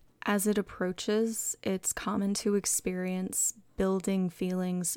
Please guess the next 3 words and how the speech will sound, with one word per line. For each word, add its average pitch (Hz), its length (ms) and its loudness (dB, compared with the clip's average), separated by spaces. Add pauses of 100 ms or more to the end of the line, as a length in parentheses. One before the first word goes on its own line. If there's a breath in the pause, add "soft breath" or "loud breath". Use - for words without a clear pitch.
of 180 520 -4
anxiety, 180 960 0
depression, 185 880 -4